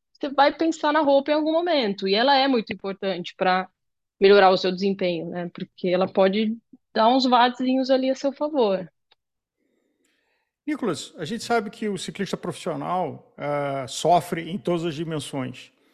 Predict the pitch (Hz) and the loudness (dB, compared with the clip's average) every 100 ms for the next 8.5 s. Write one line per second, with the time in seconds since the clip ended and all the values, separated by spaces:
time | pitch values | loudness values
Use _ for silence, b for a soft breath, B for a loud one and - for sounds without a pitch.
0 | b b b b 190 214 196 190 277 302 | b b b b -8 -6 -4 -2 -2 -2
1 | 262 233 190 180 139 151 180 202 120 - | -4 -4 -4 -4 -6 -2 0 0 -6 -14
2 | - _ _ - 131 160 - 196 208 147 | -20 _ _ -12 -8 -8 -6 -6 -6 -6
3 | 160 170 165 143 151 135 151 147 196 156 | -6 -4 -4 -4 -6 -6 -2 0 0 -2
4 | - 190 196 208 208 226 - 190 214 - | -4 -2 -2 -2 -4 -4 -4 -2 -2 -4
5 | 247 240 233 208 202 214 208 185 226 240 | -6 -2 0 0 0 0 0 2 2 4
6 | 226 196 - - 175 - 190 202 233 233 | 4 2 0 -8 -10 -6 -6 -4 -6 0
7 | 233 226 226 214 185 190 196 180 - 180 | 2 2 0 -4 -4 -4 -4 -8 -4 -4
8 | 160 160 151 185 233 | -4 -8 -6 -8 -10